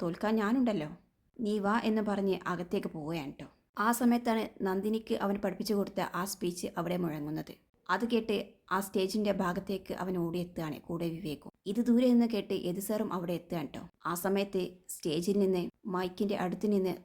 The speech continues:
നന്ദിനി ആ സ്പീച്ച് നന്നായിട്ട് തന്നെ പറയാൻ ട്ടോ. ഇത് കേട്ട് അത്ഭുതത്തോടു കൂടി നോക്കി നിൽക്കുകയാണ് സൂര്യയും വിവേകും യദു സാറും. എല്ലാം പറഞ്ഞു കഴിഞ്ഞ് വളരെ വിനയപൂർവ്വം തന്നെ നന്ദിനി ആ സ്റ്റേജിൽ നിന്നും ഇറങ്ങി വരികയാണ്.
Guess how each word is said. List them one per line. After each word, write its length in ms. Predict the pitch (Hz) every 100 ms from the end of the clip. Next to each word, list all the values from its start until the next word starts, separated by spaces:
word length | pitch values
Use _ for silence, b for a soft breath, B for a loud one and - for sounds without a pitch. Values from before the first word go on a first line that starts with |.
| 170
നന്ദിനി 400 | 175 175 190 180 - -
ആ 180 | 180 214
സ്പീച്ച് 460 | - - 175 - - -
നന്നായിട്ട് 500 | 180 185 226 233 208
തന്നെ 200 | 190 180 - -
പറയാൻ 360 | 160 156 170 156
ട്ടോ. 160 | - - _ _ -
ഇത് 80 | 247
കേട്ട് 280 | 247 240 208 -
അത്ഭുതത്തോടു 580 | 190 226 262 254 269 254
കൂടി 180 | 226
നോക്കി 260 | 208 190 208
നിൽക്കുകയാണ് 420 | 202 185 190 165
സൂര്യയും 520 | - 170 180 220 190 - -
വിവേകും 440 | 175 185 190 175 -
യദു 200 | 170 175
സാറും. 360 | 175 160 151 - _ _ _ -
എല്ലാം 300 | 226 269 285
പറഞ്ഞു 260 | 269 226 240
കഴിഞ്ഞ് 300 | 226 202 196 - - -
വളരെ 300 | 196 214 220
വിനയപൂർവ്വം 640 | 196 202 226 233 226 226 196
തന്നെ 160 | 185 -
നന്ദിനി 320 | 175 180 202 202
ആ 100 | 196
സ്റ്റേജിൽ 420 | 202 185 190 190
നിന്നും 260 | 185 185 190
ഇറങ്ങി 280 | 170 165 185
വരികയാണ്. 500 | 170 - 165 139